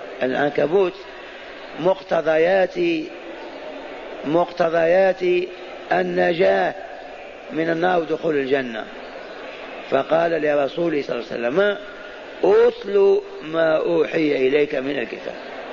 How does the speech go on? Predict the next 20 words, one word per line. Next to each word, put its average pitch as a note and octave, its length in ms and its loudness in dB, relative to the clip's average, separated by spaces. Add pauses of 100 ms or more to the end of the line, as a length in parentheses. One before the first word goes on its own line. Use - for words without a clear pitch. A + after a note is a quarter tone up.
(1080)
تلاوة F3+ 580 4
القرآن F3 640 0 (220)
بتأني D#3+ 520 0
وتدبر، D3 720 2 (680)
وخاصة D3+ 500 2
في D3 100 -6
التهجد E3 600 0 (440)
وغيره، B2+ 720 2 (500)
من C#3 140 2
شأنها G3 680 0
أن G#3 120 -6
تزيد F3 420 0
قوة E3+ 380 2 (100)
الإيمان C#3+ 520 -2 (240)
وطاقته، C3 720 0 (1300)
وأن E3+ 340 2
تحفظ F3+ 400 -2
العبد E3 360 -2
من E3 240 2
الوقوع D#3 680 2